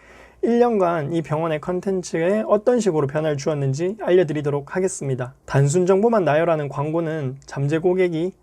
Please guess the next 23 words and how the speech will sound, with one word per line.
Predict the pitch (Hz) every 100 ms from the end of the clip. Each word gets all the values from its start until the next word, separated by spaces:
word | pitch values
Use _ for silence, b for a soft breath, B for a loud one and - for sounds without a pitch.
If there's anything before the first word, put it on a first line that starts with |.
| _
단순히 | 147 139 165 170
정보를 | 139 143 190 175
얻어가는 | 180 196 170 156
글이 | 135 165
될 | 147 160 -
뿐 | 294 165 135 b b b b _
나를, | 139 170 170 185 - -
내 | 147 139
병원을 | 143 175 185 156 190 b b _
찾아가 | - 233 202 156
보고 | 165 160
싶다는 | - 160 151
확신이나 | 220 - 196 151 170 220 _
호기심, | 220 196 180 202 135 139 -
공감, | 151 160 165 202 214 -
감동을 | - 151 170 170 143
주지 | 147 135
못합니다. | 131 151 147 123 120 b b b b b
그래서 | - 175 170 160 139 -
두 | - 160
가지 | 165 208 180
해결책을 | 165 170 165 147 143
써서 | 185 180 202 277